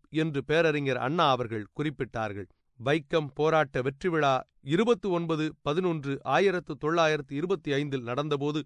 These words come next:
அதில் கலந்து கொள்ள பெரியாருக்கும் நாகம்மையாருக்கும் அழைப்பு வந்திருந்தது.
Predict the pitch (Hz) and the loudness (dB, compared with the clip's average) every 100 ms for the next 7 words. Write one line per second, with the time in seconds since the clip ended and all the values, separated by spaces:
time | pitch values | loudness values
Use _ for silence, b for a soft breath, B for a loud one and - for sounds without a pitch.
0 | _ _ 185 208 185 143 202 262 214 196 | _ _ 2 4 2 2 2 2 2 2
1 | 180 170 170 170 240 185 175 - 147 143 | 4 2 0 0 4 2 2 -4 -2 0
2 | 190 185 165 151 143 139 131 - 123 147 | 0 -2 0 2 0 -4 -8 -8 -2 0
3 | 196 143 117 117 113 101 98 | 0 -4 -6 -6 -6 -8 -10